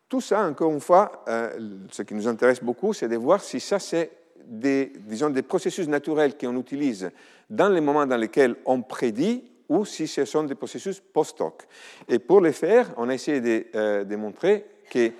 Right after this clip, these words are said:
euh, c'est ces moments de déduction qui déterminent la surprise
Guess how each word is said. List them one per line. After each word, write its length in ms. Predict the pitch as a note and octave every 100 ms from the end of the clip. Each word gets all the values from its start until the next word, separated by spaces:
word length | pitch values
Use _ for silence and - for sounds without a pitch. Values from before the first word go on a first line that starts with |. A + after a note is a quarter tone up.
| - - _ A2
euh, 880 | A2 G#2+ G#2+ - - A2 G#2+ G#2 -
c'est 340 | - E3 -
ces 380 | - - - C4+
moments 260 | B3+ A3+ A3
de 100 | E3
déduction 540 | D3 C#3 C3 G3 A3+
qui 220 | G3 -
déterminent 560 | C#3 C#3 D3+ D3 G3 A3 - _ _
la 100 | B2+
surprise 720 | B2+ D#3 C#3+ - G3+ D#3+ -